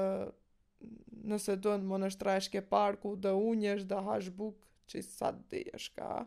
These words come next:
Një, një tjetër dë e gjosh është të pej kafe, ke një kafe kështu, si ke neja, një tjetër o të pej shish, një tjetër është të pej veja, në është me klasat në atë,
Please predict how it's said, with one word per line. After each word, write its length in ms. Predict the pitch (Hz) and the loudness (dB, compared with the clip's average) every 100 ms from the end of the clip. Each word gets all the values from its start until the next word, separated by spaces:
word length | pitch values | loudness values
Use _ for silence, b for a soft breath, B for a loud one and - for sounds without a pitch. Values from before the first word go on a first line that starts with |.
| b b b b b b - | b b b b b b -10
Një, 220 | 202 208 214 | -6 -6 -4
një 220 | 190 240 | 0 0
tjetër 360 | 233 240 233 196 | 4 2 4 2
dë 160 | 214 | 2
e 80 | 208 | 0
gjosh 460 | 202 220 208 220 214 | 0 2 2 2 -2
është 180 | 202 196 | -4 -6
të 80 | |
pej 240 | 196 214 202 | -2 0 0
kafe, 400 | 202 202 208 - | 0 -2 -4 -6
ke 120 | - 202 | -6 -6
një 220 | 214 220 - - b b b b b | -6 -8 -12 -16 b b b b b
kafe 400 | - - 101 - - | -4 -2 -2 -4 -8
kështu, 240 | - - - | -8 -8 -8
si 220 | - - | -14 -12
ke 140 | - - | -6 0
neja, 480 | 214 247 247 226 220 b b b b | 4 4 4 0 -4 b b b b
një 120 | 220 | -4
tjetër 400 | 226 233 233 214 | 2 2 4 2
o 80 | 214 | 0
të 140 | 214 208 | -2 -2
pej 280 | 202 196 180 | 0 0 -4
shish, 540 | - 247 262 294 285 - b b b | -4 -2 0 -2 -4 -12 b b b
një 140 | - 196 | -10 -8
tjetër 500 | 214 202 196 202 214 | -4 -4 -2 -4 -2
është 320 | 214 - - | -4 -6 -8
të 80 | 208 | -6
pej 380 | 208 208 202 202 | -4 -2 -2 -4
veja, 500 | 185 196 208 202 196 | 0 2 4 2 0
në 180 | 202 196 | -2 -4
është 280 | 190 - 208 | -6 -8 -10
me 80 | |
klasat 640 | 196 220 220 208 196 220 - | -6 0 2 2 0 -8 -6
në 200 | 220 226 | -6 -6
atë, 200 | 233 | -8